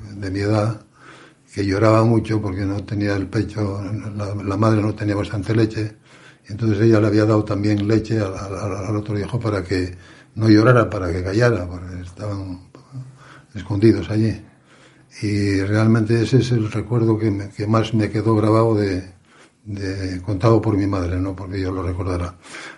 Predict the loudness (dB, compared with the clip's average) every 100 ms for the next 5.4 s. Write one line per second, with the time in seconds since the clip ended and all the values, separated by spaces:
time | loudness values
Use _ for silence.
0 | -4 2 6 8 8 6 4 2 2 -2
1 | 0 0 0 0 0 0 2 2 2 2
2 | -2 -4 -2 0 0 0 0 0 -2 -2
3 | -2 -2 -2 -2 -4 -6 -10 -14 _ -20
4 | -20 -12 -6 -2 2 4 4 2 2 2
5 | 2 0 -2